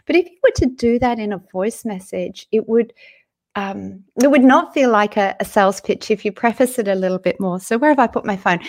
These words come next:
So if you just get out your mobile phone, you can only leave a voice message on mobile. If you just get out your,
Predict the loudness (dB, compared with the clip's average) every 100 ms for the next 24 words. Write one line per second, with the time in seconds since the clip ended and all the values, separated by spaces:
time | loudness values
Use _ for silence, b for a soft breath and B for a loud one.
0 | B 0 0 0 0 0 2 2 4 4
1 | 2 2 2 2 0 0 -2 0 0 -2
2 | -10 -10 -8 -6 -4 -4 0 2 2 0
3 | -6 -8 -6 -2 4 4 2 -6 -2 -2
4 | -2 -2 2 4 4 2 0 0 -2 -2
5 | -6 _ _ _ _ _ _ _ -18 B
6 | B B -8 -2 0 -2 0 2 2 0
7 | -4 -4